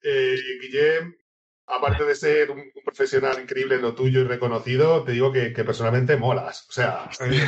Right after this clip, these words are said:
Speaker 1: o sea,
Speaker 2: Ya
Speaker 1: que,
Speaker 2: ves,
Speaker 1: que,
Speaker 2: por
Speaker 1: que, que me quedo con las ganas de tomarme esa cerveza que has dicho antes, porque la verdad es que
Speaker 2: Podemos jugar a... Podemos jugar por turnos, ¿eh? Creo.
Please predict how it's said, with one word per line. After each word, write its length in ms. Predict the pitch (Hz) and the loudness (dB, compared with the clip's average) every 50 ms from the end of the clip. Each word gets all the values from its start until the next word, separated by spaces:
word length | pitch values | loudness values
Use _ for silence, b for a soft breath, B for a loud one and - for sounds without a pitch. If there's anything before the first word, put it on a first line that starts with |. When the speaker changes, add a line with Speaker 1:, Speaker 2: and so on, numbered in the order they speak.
| 120 180 | 0 0
Speaker 1:
o 60 | 196 | -2
sea, 60 | - - _ _ _ _ _ _ _ B B B B B B B B B - _ | -2 -6 _ _ _ _ _ _ _ B B B B B B B B B -8 _
Speaker 2:
Ya 220 | 170 175 170 170 135 | 0 0 2 2 2
Speaker 1:
que, 60 | 131 | 2
Speaker 2:
ves, 180 | 131 147 - - | 0 -2 -2 -4
Speaker 1:
que, 100 | - 156 | -2 0
Speaker 2:
por 340 | 147 143 139 147 175 147 - | 2 2 0 -2 -6 -10 -6
Speaker 1:
que, 240 | 180 170 160 160 | -4 -4 -4 -4
que 160 | - 165 156 143 | -2 0 0 2
me 100 | 151 147 | 2 0
quedo 140 | 156 180 196 | 0 0 2
con 80 | 202 190 | 2 2
las 80 | 170 | 2
ganas 180 | 170 175 185 180 | 2 0 0 -2
de 80 | 180 165 | -2 -2
tomarme 300 | 165 156 165 165 170 160 | -2 -2 -2 0 -2 -2
esa 160 | 147 160 143 | -2 -2 -2
cerveza 320 | 151 147 147 151 147 147 | -2 -2 -2 -2 -2 -2
que 60 | 143 143 | -2 -4
has 60 | 135 | -4
dicho 200 | 139 135 135 139 | -6 -6 -4 -4
antes, 240 | 139 139 - 165 156 | -4 -4 -4 -6 -4
porque 300 | - - 135 120 117 120 | -2 -2 -2 -2 -2 -2
la 80 | 113 110 | -2 -2
verdad 200 | 110 117 123 135 131 | -2 -2 -2 -4 -4
es 40 | - | -4
que 440 | 143 135 127 120 117 110 110 - _ _ _ _ _ _ _ _ _ _ _ _ _ _ _ _ _ _ _ _ _ _ _ _ | -4 -4 -4 -4 -6 -8 -10 -12 _ _ _ _ _ _ _ _ _ _ _ _ _ _ _ _ _ _ _ _ _ _ _ _
Speaker 2:
Podemos 320 | - 120 120 135 156 160 | -4 -2 0 0 0 -2
jugar 260 | - 165 139 127 127 123 | 0 0 2 2 2 2
a... 300 | 117 113 107 104 104 101 | 0 0 -2 -4 -4 -2
Podemos 260 | 110 117 147 190 185 | 0 0 0 0 0
jugar 180 | - 175 143 - | 0 -2 -2 0
por 160 | - - 98 | -2 -4 -4
turnos, 420 | - 156 190 190 170 123 104 95 113 | -2 -4 -4 -2 -2 -2 -4 -4 -4
¿eh? 160 | 135 185 - - | -6 -8 -10 -10
Creo. 320 | 110 120 151 190 - - | -12 -12 -10 -12 -12 -14